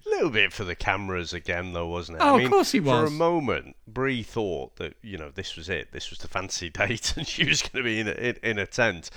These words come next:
Speaker 1: And I thought, I was thinking, "Oh, she's been properly shafted." Again,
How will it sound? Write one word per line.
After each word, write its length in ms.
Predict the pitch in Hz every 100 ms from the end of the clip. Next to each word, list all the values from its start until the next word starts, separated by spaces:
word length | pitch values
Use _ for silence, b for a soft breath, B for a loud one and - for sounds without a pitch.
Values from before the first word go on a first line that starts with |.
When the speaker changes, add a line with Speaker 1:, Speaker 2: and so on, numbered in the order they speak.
| B B -
Speaker 1:
And 140 | 151
I 220 | 180 302
thought, 300 | - 90 82
I 160 | 104 143
was 180 | 123 -
thinking, 420 | 92 - 85 80
"Oh, 240 | 92 - -
she's 300 | - - 80 - -
been 140 | 73
properly 380 | - 82 - 78
shafted." 480 | - 78 - 71 69
Again, 400 | 87 104 95